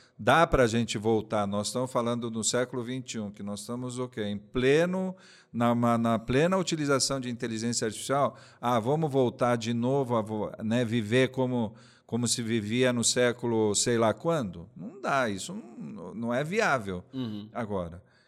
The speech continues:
Speaker 1: eu acho que o ser humano precisa ser inteligente, e é pra isso que o quê? Foi criado o E S G. Quer dizer, é a tentativa de fazer o quê? Uma conscientização, né? Mudança de comportamento do ser humano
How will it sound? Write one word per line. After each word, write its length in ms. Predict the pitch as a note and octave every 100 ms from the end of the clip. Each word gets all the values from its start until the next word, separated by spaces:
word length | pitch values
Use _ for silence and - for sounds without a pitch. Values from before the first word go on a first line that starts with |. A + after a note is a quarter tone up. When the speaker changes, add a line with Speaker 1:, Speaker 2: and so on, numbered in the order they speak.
| _
Speaker 1:
eu 140 | G#2 G2
acho 160 | F#2
que 80 | G2+
o 20 |
ser 320 | F2+ G#2+ B2
humano 400 | A2+ G2+ A#2 E3
precisa 220 | C#3 - A2
ser 260 | B2+ A#2+
inteligente, 880 | C3 D#3 D#3+ D#3+ D3+ G#2 G#2 G2+ -
e 80 | G2+
é 80 | G#2+
pra 320 | - C#3 B2
isso 340 | A#2+ D#3 E3
que 120 | -
o 40 | D3+
quê? 160 | -
Foi 200 | G2 A2+
criado 420 | G#2+ B2+ A#2 A#2 B2
o 60 |
E 20 |
S 320 | B2 A#2+ - D3+
G. 300 | A2+ G#2+ - _ _ _ _
Quer 80 | -
dizer, 360 | G2 F#2+ G2 F2 - _
é 80 | G#2+
a 80 | G2
tentativa 1120 | - G3 A3+ G3+ D#3 - - G#3+ C4 A#3+ F3
de 180 | C3
fazer 840 | A#2 - B2 A2+ G2 A2 C#3 E3+ F3+
o 120 | F3+
quê? 340 | - A2 F#2+ - - _ _
Uma 240 | A#2+ C#3+
conscientização, 1400 | C3+ F#3 A3+ A3 G3+ E3+ - C3 A#2 G#2+ - A#2+ E3 F3+ _ _ -
né? 160 | A#2
Mudança 1080 | B2+ D3 C3 A#2+ F#3+ B3 A#3+ - G#3 G3+ G3+ _ _ -
de 140 | A2+
comportamento 960 | - F#3 A#3 A#3 F#3+ D#3+ C3+ C3+ C#3 C3
do 40 |
ser 300 | A#2 D#3 E3+
humano 580 | E3 C3 B2+ C#3 D3 D#3+